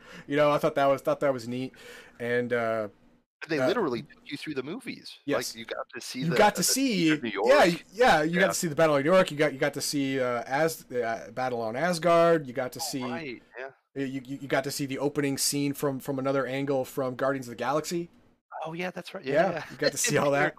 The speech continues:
Speaker 2: Well, he's such a dork.
Speaker 1: No, so,
Speaker 2: Uh,
Speaker 1: so, so he's an idiot. Yes.
Speaker 2: Yeah, he's an idiot.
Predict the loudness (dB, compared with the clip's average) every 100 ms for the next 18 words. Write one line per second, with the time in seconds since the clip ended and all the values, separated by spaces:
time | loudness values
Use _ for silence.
0 | -6 -4 -4 -8 -12 -12 -14 -16 -16 -16
1 | -16 -20 0 2 4 2 0 0 0 4
2 | 6 4 2 -6 -6 -4 -6 -6 -14 _
3 | _ _ _ _ -12 -6 -4 -4 -6 -6
4 | -8 -10